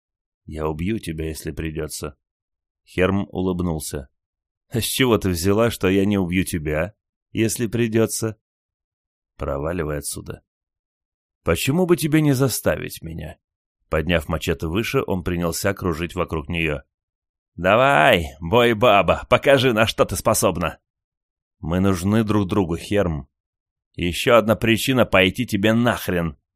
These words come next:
Он подошёл ещё ближе. «Больше нет правил».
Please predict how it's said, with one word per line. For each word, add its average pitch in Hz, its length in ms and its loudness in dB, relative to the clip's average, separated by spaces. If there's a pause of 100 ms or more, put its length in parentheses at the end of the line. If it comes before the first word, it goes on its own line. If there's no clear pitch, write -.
(200)
Он 87 140 -2
подошёл 92 400 2
ещё 95 220 0
ближе. 85 420 -2 (400)
«Больше 110 560 2
нет 123 420 2 (120)
правил». 80 600 2